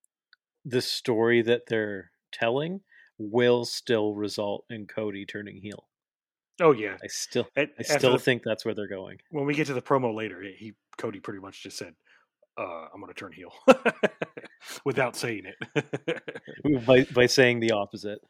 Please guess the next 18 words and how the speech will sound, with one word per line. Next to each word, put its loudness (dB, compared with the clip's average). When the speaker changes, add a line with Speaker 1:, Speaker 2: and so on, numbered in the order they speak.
Speaker 2:
Yeah. 6
<laughs> -4
Speaker 1:
Um, 0
I 4
saw 6
someone 0
say, 0
um, -10
"I 8
am 6
never 2
turning -4
heel" -2
is, -12
is -2
the -2
same 0
as -6